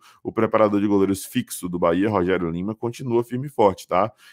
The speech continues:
Ele, inclusive, me disse que na outra oportunidade que isso aconteceu, né, que a comissão de Anderson veio com o Ailton da Hora,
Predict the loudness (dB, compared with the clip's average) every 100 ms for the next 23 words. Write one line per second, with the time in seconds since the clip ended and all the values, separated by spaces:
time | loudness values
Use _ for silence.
0 | _ -2 -2 -2 -6 -8 -6 -4 -4 -4
1 | -4 -6 -6 -4 2 2 2 0 -2 -2
2 | 0 0 0 -8 -12 -10 -8 -8 -2 0
3 | 0 0 -4 -6 -8 -10 -8 -8 -8 _
4 | _ _ -6 0 0 0 -4 0 0 2
5 | 2 2 2 0 -2 0 4 4 2